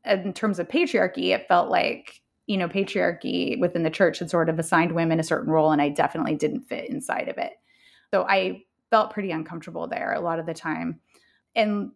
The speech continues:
I did feel like my body was willing me to leave. And it took me way too <laughs> long to realize, <laughs> like,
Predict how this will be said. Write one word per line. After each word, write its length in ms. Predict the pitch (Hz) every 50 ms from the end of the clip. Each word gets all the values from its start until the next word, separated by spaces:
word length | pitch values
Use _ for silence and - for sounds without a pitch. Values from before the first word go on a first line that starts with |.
| _ -
I 100 | - 208
did 240 | 190 254 320 294 269
feel 140 | 233 202
like 140 | 185 180 -
my 140 | 190 175 170
body 320 | 165 165 160 156 156 175
was 160 | 170 170 165 170
willing 420 | 170 190 202 208 214 214 208 208
me 140 | 196 190 190
to 140 | 190 - 185
leave. 380 | 165 170 - 175 - - - - - _ _ _ _ _ _ _ _ _ _ _ _ _
And 280 | - - 196 185 180 180
it 140 | 214 214 -
took 200 | - 233 226 -
me 160 | 208 190 185
way 320 | 180 175 214 214 214 226
too 420 | 226 - - 233 220 214 220 202 - -
<laughs> 80 | - -
long 340 | 208 196 196 196 185 202 202
to 120 | - 180
realize, 640 | 175 170 175 190 208 220 226 233 240 254 240 - - - 220 - - 226 214 - - 277 - - - 262 254
<laughs> 500 | - - - - - - - - _ -
like, 360 | 277 269 277 269 - -